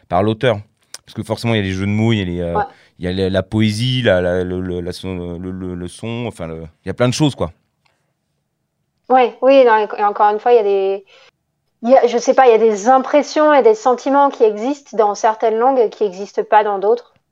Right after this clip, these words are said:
Speaker 2: Euh, je me fais peut-être un film, hein, j'en sais rien, mais j'ai l'impression de le ressentir, moi, entre, entre français, espagnol, anglais, alors que c'est des langues qui sont quand même, euh, relativement proches. Au début, je pensais pas, et puis, hein, j'ai déménagé en Asie,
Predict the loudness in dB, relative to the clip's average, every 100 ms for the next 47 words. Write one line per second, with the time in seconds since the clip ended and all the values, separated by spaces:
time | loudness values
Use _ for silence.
0 | 0 0 2 2 4 4 2 -2 -10 _
1 | -16 -10 -6 -6 -4 -2 -2 -2 -4 -8
2 | -8 -6 -4 -2 -2 -4 -14 -20 2 4
3 | 4 2 4 2 4 2 6 4 4 0
4 | 0 2 2 4 4 4 0 -2 0 2
5 | 2 0 -6 -6 -4 -2 0 0 0 0
6 | 4 4 4 -2 -6 -6 -4 -2 -2 -4
7 | -8 -10 -8 -4 -2 -2 -2 -2 -2 0
8 | 0 4 4 2 -2 -2 -2 0 -4 -4
9 | -14 _ 2 2 2 0 -2 0 2 4
10 | 2 0 -2 -2 -4 -8 -4 -2 0 -2
11 | -4 -4 -4 -6